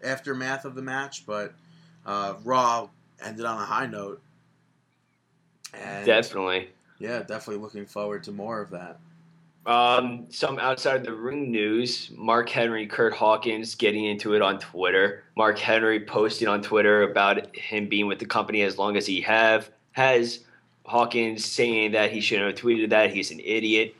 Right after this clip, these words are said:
Speaker 2: Then Henry tweeting back to him saying that an apology is due, blah, blah, blah.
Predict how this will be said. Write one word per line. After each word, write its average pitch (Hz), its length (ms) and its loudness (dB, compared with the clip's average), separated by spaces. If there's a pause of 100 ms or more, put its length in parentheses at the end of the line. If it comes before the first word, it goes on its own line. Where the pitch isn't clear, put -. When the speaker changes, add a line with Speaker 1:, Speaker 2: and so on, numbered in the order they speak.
(420)
Speaker 2:
Then 101 400 0 (160)
Henry 117 540 0
tweeting 104 360 -4
back 117 300 2
to 120 100 -12
him 107 300 0
saying 104 260 -4
that 92 200 0
an 87 60 0
apology 92 460 -2
is 85 120 -6
due, 104 180 0
blah, 85 220 0
blah, 82 280 0
blah. 95 440 2